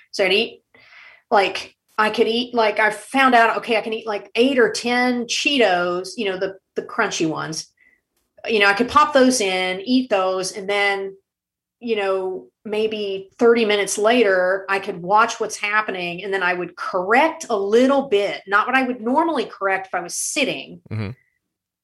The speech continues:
Speaker 1: So I've, you know, that I'm gonna have to figure out on, and so I've, I've planned in hikes that will help me do that. I think also,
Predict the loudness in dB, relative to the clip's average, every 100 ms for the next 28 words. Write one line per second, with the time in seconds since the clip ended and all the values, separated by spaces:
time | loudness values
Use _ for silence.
0 | _ _ _ _ _ _ _ -6 2 4
1 | 6 4 2 2 0 0 -14 _ _ _
2 | 2 4 6 4 0 -6 -14 -18 -20 _
3 | _ _ _ _ _ -10 0 2 2 2
4 | -2 -6 -18 _ _ _ _ _ _ _
5 | _ -2 0 2 0 2 2 0 -4 -6
6 | -4 0 4 4 2 0 0 0 -2 -6
7 | -4 -4 -2 0 0 2 0 -2 -2 0
8 | 0 -2 -2 -4 -2 -2 -2 -4 -8 -4
9 | -2 -2 -4 -4 -4 -2 -2 -2 -4 -4
10 | -2 0 2 0 0 -2 0 -2 -2 2
11 | 2 2 0 2 2 0 -2